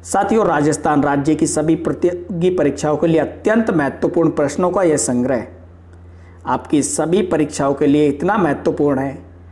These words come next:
कि हमने सारा संग्रह जो है वो पुराने प्रीवियस ईयर पेपर्स को लेकर आने वाले क्वेश्चंस के बारे में सोचकर बनाया हुआ है।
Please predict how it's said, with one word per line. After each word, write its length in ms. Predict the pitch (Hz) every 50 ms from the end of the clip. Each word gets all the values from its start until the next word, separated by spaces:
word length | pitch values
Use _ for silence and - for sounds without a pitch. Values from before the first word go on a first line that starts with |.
| - - - - - - - - - - - -
कि 100 | - 147
हमने 440 | 131 131 151 160 175 180 202 196 175
सारा 440 | 180 - 160 147 147 151 160 180
संग्रह 420 | 170 175 170 151 143 139 139 143 139
जो 220 | 131 143 139 135
है 380 | 123 113 117 120 120 117 - - - - - - - - - - -
वो 100 | - 131
पुराने 400 | 127 - - 151 139 143 151 151
प्रीवियस 480 | 147 - 160 143 143 156 165 160 165 -
ईयर 100 | 190 160
पेपर्स 460 | - 165 156 156 - 175 170 170 170
को 100 | - 185
लेकर 340 | 156 156 156 151 - 175 165
आने 240 | 156 151 156 156 156
वाले 240 | 147 147 147 151 147
क्वेश्चंस 520 | 147 170 180 190 - - 202 208 196 -
के 120 | - 202
बारे 240 | 165 156 143 147 151
में 120 | 147 151 147
सोचकर 440 | 147 - 147 135 - - - 156
बनाया 340 | 139 123 117 110 101 95 95
हुआ 160 | 98 92 82
है। 120 | 78 80